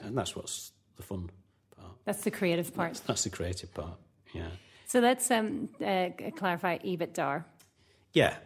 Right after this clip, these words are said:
Speaker 1: ebitda stands for earnings before interest, tax, depreciation and amortization. So the things that we were talking about at the end, depreciation,
Speaker 2: Mm-hmm.
Speaker 1: amortization, tax and interest, so interest on any borrowings. And the reason it's done, it's,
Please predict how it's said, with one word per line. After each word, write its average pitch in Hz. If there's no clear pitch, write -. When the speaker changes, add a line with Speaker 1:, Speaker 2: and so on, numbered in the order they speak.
Speaker 1:
ebitda 117
stands 101
for 87
earnings 120
before 107
interest, 117
tax, -
depreciation 90
and 85
amortization. 85
So -
the 104
things 139
that 123
we -
were 113
talking 117
about 98
at -
the 98
end, 87
depreciation, 95
Speaker 2:
Mm-hmm. 90
Speaker 1:
amortization, 107
tax -
and 92
interest, 92
so -
interest 87
on 90
any 82
borrowings. 85
And 107
the 113
reason 175
it's 156
done, -
it's, -